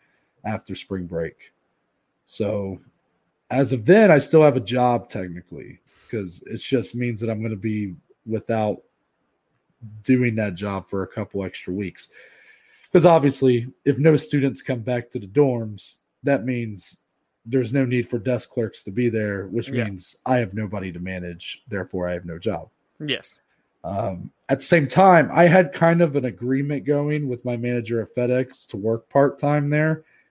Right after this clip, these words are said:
Speaker 1: That's not really something they do, but I was able to work it out with my manager to where I didn't have to be there, um, full-time.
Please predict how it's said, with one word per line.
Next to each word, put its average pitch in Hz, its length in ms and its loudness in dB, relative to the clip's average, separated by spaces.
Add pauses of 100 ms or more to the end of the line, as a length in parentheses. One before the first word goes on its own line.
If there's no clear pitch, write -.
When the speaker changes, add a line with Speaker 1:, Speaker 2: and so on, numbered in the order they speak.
(120)
Speaker 1:
That's - 180 -10
not 131 260 2 (140)
really 123 260 2
something 117 380 -4
they 107 140 -4
do, 110 400 0
but 110 280 -2 (440)
I 113 80 -2
was 110 140 -2
able 113 180 0
to 110 60 0
work 110 260 -2
it 117 80 2
out 113 100 2
with 101 80 0
my 104 140 -4
manager 110 560 -2
to 123 160 -8
where 107 160 0
I 104 80 -2
didn't 98 260 -2
have 107 140 -8
to - 80 -12
be 104 240 -8
there, 113 520 -4 (200)
um, 113 360 -6 (840)
full-time. 113 600 -2